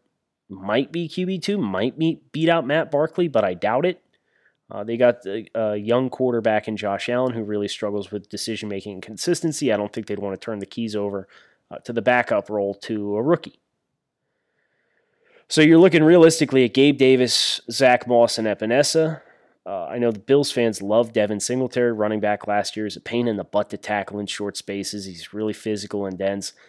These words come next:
Zach Moss is a bigger version of the exact same player. <laughs> So, um,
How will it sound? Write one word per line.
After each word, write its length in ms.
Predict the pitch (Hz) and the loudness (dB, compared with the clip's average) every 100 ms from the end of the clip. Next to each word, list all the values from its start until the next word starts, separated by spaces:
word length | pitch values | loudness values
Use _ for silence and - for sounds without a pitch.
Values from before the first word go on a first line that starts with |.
| _ - | _ -4
Zach 260 | 123 120 131 | 2 2 2
Moss 300 | 127 123 131 | 2 2 -2
is 100 | 117 | -4
a 60 | |
bigger 320 | 104 117 117 | -2 -4 -4
version 340 | 107 110 101 107 | -2 -4 -4 -8
of 80 | 95 | -8
the 100 | 98 | -10
exact 340 | 87 92 - | -6 -8 -6
same 180 | 98 95 | -10 -12
player. 260 | - - _ _ _ _ _ - | -14 -16 _ _ _ _ _ -16
<laughs> 80 | - - - - | -16 -18 -16 -8
So, 1000 | - - - - 247 180 123 156 175 _ _ _ - _ _ - | -6 -4 -2 4 6 6 6 4 2 _ _ _ -20 _ _ 0
um, 800 | 131 123 120 117 113 110 110 | 4 6 6 6 4 2 -4